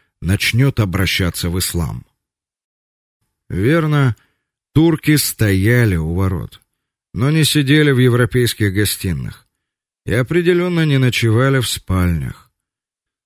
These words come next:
Турки представляли угрозу физическому здоровью христиан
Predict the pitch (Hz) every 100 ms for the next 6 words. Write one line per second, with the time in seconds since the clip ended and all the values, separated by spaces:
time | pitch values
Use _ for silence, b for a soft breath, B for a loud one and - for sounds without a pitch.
0 | _ - 151 147 156 143 143 - 147 143
1 | 147 143 139 156 135 143 170 156 98 87
2 | - 117 127 131 131 - 120 120 95 120
3 | 127 117 87 76 90 85 - 101 69 52